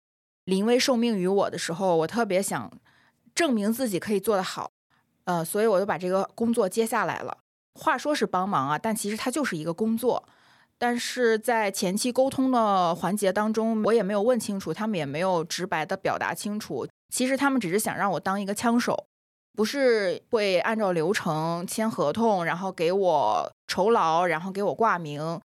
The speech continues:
都没有，这些都没有。后来在拍摄的过程当中呢，我也是参与了跟组，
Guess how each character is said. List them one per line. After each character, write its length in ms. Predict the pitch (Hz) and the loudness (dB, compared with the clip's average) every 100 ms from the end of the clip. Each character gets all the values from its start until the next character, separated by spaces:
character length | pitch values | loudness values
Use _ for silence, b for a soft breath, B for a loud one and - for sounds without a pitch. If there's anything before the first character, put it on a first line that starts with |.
| _ | _
都 140 | - 330 | -2 2
没 140 | 226 | 2
有， 140 | 165 - | 0 -2
这 140 | 214 | -4
些 60 | 214 | -2
都 120 | 240 | -2
没 160 | 214 151 | -2 -2
有。 160 | 110 - _ _ _ | -4 -8 _ _ _
后 160 | - 277 | 0 2
来 140 | 220 | 2
在 160 | 226 233 | 0 0
拍 160 | - | 0
摄 120 | 277 | 2
的 80 | 277 | 2
过 140 | 294 269 | 2 0
程 120 | 175 | 0
当 180 | 170 175 | -2 -2
中 200 | 175 175 | -2 -2
呢， 140 | 165 | -2
我 160 | 151 175 | 2 2
也 160 | 175 | 0
是 380 | 170 - 190 165 | -4 -4 -2 -2
参 260 | - 247 254 | -2 0 2
与 120 | 247 | 2
了 100 | 185 | 0
跟 180 | 247 262 | 0 2
组， 400 | 214 - 135 | 0 -2 -2